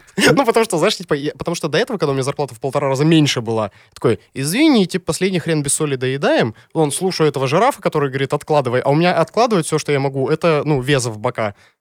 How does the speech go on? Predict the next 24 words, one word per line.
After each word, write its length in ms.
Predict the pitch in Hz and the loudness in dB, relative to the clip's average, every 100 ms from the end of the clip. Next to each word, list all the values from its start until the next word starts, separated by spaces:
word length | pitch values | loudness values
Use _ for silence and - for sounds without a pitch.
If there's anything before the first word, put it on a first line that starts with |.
| _ | _
Всё, 160 | - 180 | 0 2
что 140 | - | 4
я 60 | 135 | 4
мог 180 | 165 165 | 4 2
откладывать, 460 | - 127 110 107 | 0 0 0 -4
потому 180 | - 131 | -4 -6
что 140 | - | -2
у 20 | 139 | 0
меня 240 | 143 139 | 0 0
деньги 280 | 147 240 190 | 0 0 0
заканчивались, 440 | 143 151 143 127 | 0 -2 -2 -4
знаешь, 180 | 127 - | -4 -2
ну, 60 | 175 | -4
типа, 220 | 151 120 - - _ | -2 -8 -8 -20 _
я 80 | 151 | 2
вот 160 | 151 | 2
там 120 | 151 131 | 0 -2
следующее 420 | - 190 170 143 | 0 0 0 0
двадцать 240 | 143 - | -2 0
пятое 320 | - 262 165 135 | 2 4 4 4
ждал 260 | 147 185 | 4 4
уже 320 | 180 139 160 | 4 2 2
как 200 | 156 156 | 2 2
этот, 260 | 143 127 - | 2 0 -4